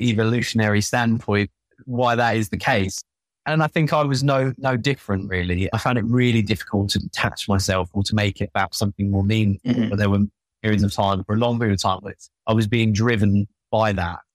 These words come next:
Speaker 1: I think with now a bit more maturity and maybe the birth of my son and just having been through the, the process recently, I, I have a,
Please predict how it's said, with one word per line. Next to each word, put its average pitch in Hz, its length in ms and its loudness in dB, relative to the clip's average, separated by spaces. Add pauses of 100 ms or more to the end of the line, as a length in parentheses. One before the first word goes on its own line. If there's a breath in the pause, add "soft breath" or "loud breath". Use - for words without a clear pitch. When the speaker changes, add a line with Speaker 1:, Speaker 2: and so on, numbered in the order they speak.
(240)
Speaker 1:
I 110 40 -6
think 135 260 -2
with 135 180 -2
now 131 200 2
a 117 40 -2
bit 135 220 -2
more 127 140 2
maturity 131 800 2
and 113 140 4
maybe 113 260 2
the 107 80 0
birth 113 240 0
of - 60 -6
my 107 160 0
son 117 440 0
and 107 260 0
just - 280 -2
having 113 300 2
been 107 260 4
through 107 180 2
the, 104 140 2 (140)
the - 140 -4 (260)
process 110 380 0
recently, 117 440 0
I, 113 240 0
I 117 140 0
have 113 200 2
a, 113 180 0